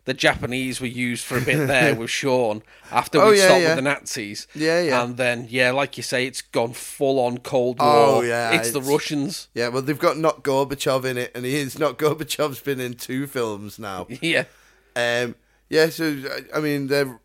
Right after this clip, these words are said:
Speaker 2: really, it's, uh, well, it, like you're saying, it's the eighties, it's just before the fall of the Berlin Wall, so
Speaker 1: It's, yeah, it's
Speaker 2: so it's, it's, it's peak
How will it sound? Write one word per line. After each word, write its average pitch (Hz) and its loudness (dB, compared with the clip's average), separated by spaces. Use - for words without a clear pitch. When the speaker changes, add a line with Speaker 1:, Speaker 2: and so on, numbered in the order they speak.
Speaker 2:
really, 151 0
it's, - -8
uh, 135 -2
well, 120 0
it, 113 -6
like 127 -4
you're 117 -6
saying, 123 -2
it's 104 -8
the 120 -4
eighties, 127 -4
it's 110 -12
just 123 -6
before 123 -2
the 120 -4
fall 117 -2
of 113 -4
the 117 -10
Berlin 113 -4
Wall, 113 -4
so 110 -8
Speaker 1:
It's, - -12
yeah, 117 -2
it's 120 -14
Speaker 2:
so 123 0
it's, 117 -4
it's, - -8
it's - -12
peak - -8